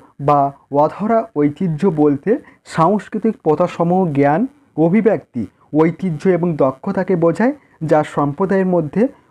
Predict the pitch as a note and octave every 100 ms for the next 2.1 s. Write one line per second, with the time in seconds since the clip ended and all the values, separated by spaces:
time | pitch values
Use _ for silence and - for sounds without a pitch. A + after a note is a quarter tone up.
0 | _ E3+ E3+ A3+ A3 G#3+ G#3+ G3 G#3+ -
1 | D#3 C#3+ D#3 D#3 D#3 D#3+ C3 E3+ G3 F3
2 | G#3